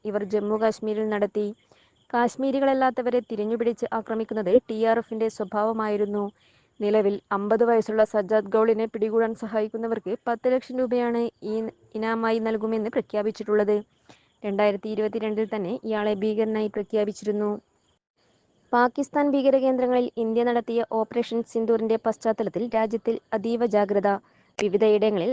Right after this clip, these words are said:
റെഡ് അലർട്ട് അടക്കമുള്ള മുന്നറിയിപ്പുകൾ പ്രഖ്യാപിച്ചു. ഇന്ത്യ പാക് അതിർത്തിയിലുള്ള വിദ്യാഭ്യാസ സ്ഥാപനങ്ങൾ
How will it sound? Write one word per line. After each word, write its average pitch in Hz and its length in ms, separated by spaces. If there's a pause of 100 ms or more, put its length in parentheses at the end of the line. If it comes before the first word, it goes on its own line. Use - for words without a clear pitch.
റെഡ് 208 320
അലർട്ട് 226 340
അടക്കമുള്ള 220 500 (160)
മുന്നറിയിപ്പുകൾ 214 640
പ്രഖ്യാപിച്ചു. 208 640 (480)
ഇന്ത്യ 240 320
പാക് 269 420
അതിർത്തിയിലുള്ള 233 600
വിദ്യാഭ്യാസ 226 520
സ്ഥാപനങ്ങൾ 220 520